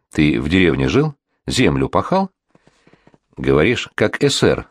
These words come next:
засмеялся Гамарник. В устах Гамарника обвинение звучало грозно. Именно Ян Гамарник связывал наркомат обороны с органами безопасности.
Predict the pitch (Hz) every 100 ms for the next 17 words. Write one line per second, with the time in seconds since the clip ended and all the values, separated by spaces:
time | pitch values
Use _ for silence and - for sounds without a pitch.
0 | - 69 69 71 65 65 67 82 64 60
1 | - - _ _ _ _ _ _ _ -
2 | 62 - 95 139 151 135 87 80 85 85
3 | 104 - 73 69 69 82 120 113 117 -
4 | 113 143 165 71 60 50 _ _ _ _
5 | _ - 73 95 98 98 95 - 82 113
6 | 117 95 78 71 71 78 82 - _ _
7 | _ - 82 123 127 131 131 104 104 -
8 | 113 117 87 90 104 160 160 67 - _
9 | _ _ - 117 139 151 147 135 135 160
10 | - 65 - - -